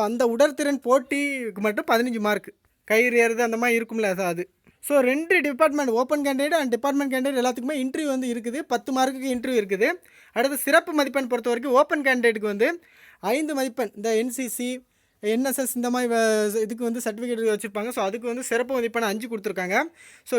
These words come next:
டிபார்ட்மெண்ட் கேண்டிடேட்டை பொறுத்த வரைக்கும் அவங்களுக்கு ஐந்து மதிப்பெண் இருக்குது. காவல் பணித்திறன் போட்டிகளில் பதக்கம் பெற்றிருக்க வேண்டும், அதுக்கு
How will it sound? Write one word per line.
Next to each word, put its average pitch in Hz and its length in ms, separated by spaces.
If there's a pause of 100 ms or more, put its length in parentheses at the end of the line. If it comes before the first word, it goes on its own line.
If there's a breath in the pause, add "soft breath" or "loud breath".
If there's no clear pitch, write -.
டிபார்ட்மெண்ட் 330 480
கேண்டிடேட்டை 240 380
பொறுத்த 214 240
வரைக்கும் 233 300 (160)
அவங்களுக்கு 294 300 (100)
ஐந்து 269 220
மதிப்பெண் 247 340
இருக்குது. 202 260 (500 soft breath)
காவல் 285 460
பணித்திறன் 262 420
போட்டிகளில் 247 420
பதக்கம் 247 340
பெற்றிருக்க 214 340
வேண்டும், 220 240
அதுக்கு 214 180